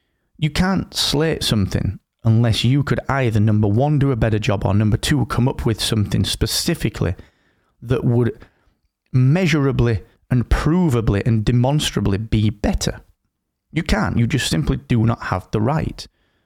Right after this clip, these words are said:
Because unless you've got the talent to do the same thing, how can you know what it's like to do that thing? <laughs> You know? And it's,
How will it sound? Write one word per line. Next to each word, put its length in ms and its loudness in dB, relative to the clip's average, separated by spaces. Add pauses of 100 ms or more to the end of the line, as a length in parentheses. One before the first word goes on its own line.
(120)
Because 340 -2 (680)
unless 320 0
you've 120 0
got 140 0
the 80 0
talent 480 -2
to 80 0
do 220 2
the 120 2
same 320 0
thing, 420 0 (360)
how 200 -2
can 160 0
you 80 2
know 120 2
what 100 0
it's 140 -4
like 200 -2
to 100 -2
do 200 0
that 220 -2
thing? 180 -6 (960)
<laughs> 20 -16
You 160 2
know? 260 0 (540)
And 140 0
it's, 320 -4